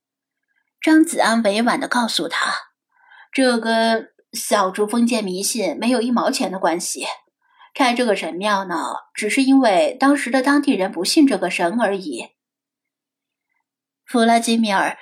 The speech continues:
听懂了他的言外之意，不禁无语。神谕殿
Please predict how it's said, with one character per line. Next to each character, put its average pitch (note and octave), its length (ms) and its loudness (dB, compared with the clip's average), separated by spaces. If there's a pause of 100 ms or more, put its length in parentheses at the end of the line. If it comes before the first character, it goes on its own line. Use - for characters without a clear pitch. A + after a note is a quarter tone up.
听 A#3 240 2
懂 G#3 160 0
了 F3+ 100 -2
他 G#3 200 -2
的 G3+ 60 -4
言 F3+ 300 -4
外 A3+ 160 0
之 E3+ 160 -6
意， - 340 -12 (300)
不 A3+ 140 0
禁 G#3+ 220 -4
无 F#3+ 180 -4
语。 G3+ 340 -8 (720)
神 A#3+ 220 2
谕 C#4+ 260 8
殿 C4+ 340 2